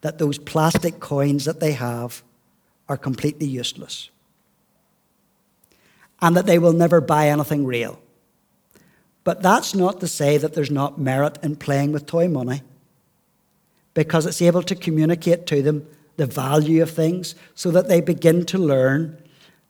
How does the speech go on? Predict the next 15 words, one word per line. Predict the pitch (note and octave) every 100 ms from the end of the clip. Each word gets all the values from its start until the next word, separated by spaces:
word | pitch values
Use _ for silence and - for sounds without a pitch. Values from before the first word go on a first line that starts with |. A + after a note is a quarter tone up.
| _ _ _ _ _ -
that | D3 -
so | - - F3+
many | F#3 F#3
coins, | F#3 E3+ D#3+ D#3+ F3 D#3+
they're | E3+ F3
able | D#3+ D3+ D#3+
to | E3
buy | E3+ F3
this. | C#3 C3+ C3+ - -
And | D#3+
so | D#3 E3+ F3 E3+
it | F#3+
is | G3 E3+
pointing | - - F#3+ G#3 C4 C4+ - F3 E3
them | C#3+ C#3 C#3+ D3+ D#3+